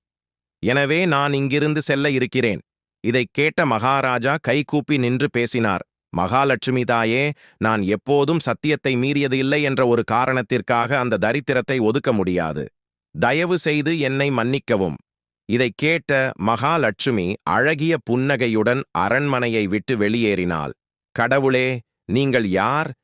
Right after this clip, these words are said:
இங்கு எப்படி வந்தீர்கள்? எங்கு செல்லப் போகிறீர்கள்?" அவன் பதில் அளித்தான், "அரசே, நான் தான் தர்மதேவதை. நீங்கள் எப்போதும் தர்மத்தால் ஆட்சி செய்தீர்கள். அதற்காக நான் இங்கு தங்கியிருந்தேன். ஆனால் இப்போது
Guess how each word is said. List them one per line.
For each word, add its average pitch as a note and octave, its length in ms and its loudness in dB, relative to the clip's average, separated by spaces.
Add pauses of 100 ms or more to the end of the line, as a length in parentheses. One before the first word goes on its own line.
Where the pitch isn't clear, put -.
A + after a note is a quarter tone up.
(120)
இங்கு A#2 320 0
எப்படி B2 360 0
வந்தீர்கள்? C3 520 0 (300)
எங்கு C3+ 340 0
செல்லப் C#3 360 -2
போகிறீர்கள்?" C3+ 600 0 (460)
அவன் B2+ 300 2
பதில் B2+ 300 2
அளித்தான், C3 500 0 (360)
"அரசே, C#3 500 0 (260)
நான் B2+ 320 0
தான் D3 280 0
தர்மதேவதை. C3+ 720 0 (400)
நீங்கள் D3+ 420 2
எப்போதும் E3 600 0
தர்மத்தால் D#3 640 0
ஆட்சி D3+ 380 -2
செய்தீர்கள். C#3 580 0 (300)
அதற்காக D3+ 560 0
நான் D3+ 220 0
இங்கு C#3+ 220 0 (100)
தங்கியிருந்தேன். D3 760 0 (340)
ஆனால் C#3+ 360 0
இப்போது C#3+ 500 0